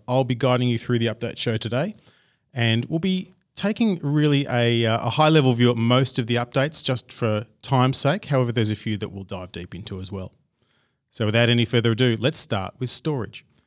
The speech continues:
Amazon CloudFront now has two hundred locations, with new edge locations in Colombia, Chile, and Argentina. And it's also reduced prices in South America by fifty-six percent. So you'll see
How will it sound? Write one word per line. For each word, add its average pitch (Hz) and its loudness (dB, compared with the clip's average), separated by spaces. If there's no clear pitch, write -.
Amazon 135 2
CloudFront 135 0
now 123 0
has 120 0
two 185 0
hundred 175 -2
locations, 110 -2
with 120 0
new 127 2
edge 120 0
locations 110 0
in 107 -4
Colombia, 131 -2
Chile, 120 2
and 110 -4
Argentina. 104 -4
And 123 2
it's - 0
also 180 2
reduced 123 2
prices 113 2
in 110 0
South 107 0
America 104 -2
by 98 -2
fifty-six - -6
percent. - -4
So 123 0
you'll 107 2
see 107 -2